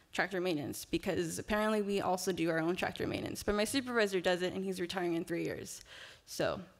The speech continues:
I'm trying to learn fast. And, um, I also wish I learned construction classes, because there's a lot of stuff that we're being involved in right now that involves a lot of construction terminology, and I don't know it. So kinda learning, kinda learning on the go at this point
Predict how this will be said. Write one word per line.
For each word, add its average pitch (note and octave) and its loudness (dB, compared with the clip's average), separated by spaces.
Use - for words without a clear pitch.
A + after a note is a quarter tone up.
I'm F3+ 0
trying G3+ 2
to F3+ 4
learn E3+ 4
fast. - -2
And, F#3+ 4
um, F#3+ 6
I - 6
also B3+ 4
wish C4 2
I A#3+ 6
learned A3 6
construction A3 2
classes, C4 0
because F#3 4
there's F#3 2
a G3 6
lot F#3 6
of G3 2
stuff F#3 2
that F#3 2
we're F3+ 4
being F#3 2
involved F3 4
in G#3+ 2
right G#3 4
now G#3+ 4
that F#3+ 2
involves E3+ 0
a F#3 2
lot F3 6
of E3 -4
construction F3 -2
terminology, F#3 2
and F#3+ -2
I F#3 -2
don't E3 2
know D#3 6
it. - -4
So - -4
kinda F3+ 2
learning, F3+ 4
kinda G3 2
learning F3+ 6
on E3+ 6
the E3+ 6
go D#3+ 2
at - -2
this - -6
point - -2